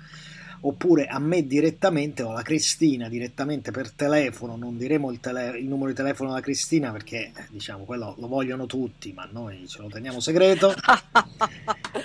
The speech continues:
Speaker 1: E il mio invece non lo vuole nessuno, per cui è inutile dirlo.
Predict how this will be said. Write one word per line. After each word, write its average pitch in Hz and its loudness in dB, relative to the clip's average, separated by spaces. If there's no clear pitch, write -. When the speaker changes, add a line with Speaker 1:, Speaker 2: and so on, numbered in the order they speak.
Speaker 1:
E 120 -4
il 160 6
mio 180 8
invece 151 6
non 139 0
lo 139 4
vuole 147 8
nessuno, 139 4
per 113 -6
cui 143 0
è 120 0
inutile 135 2
dirlo. 135 0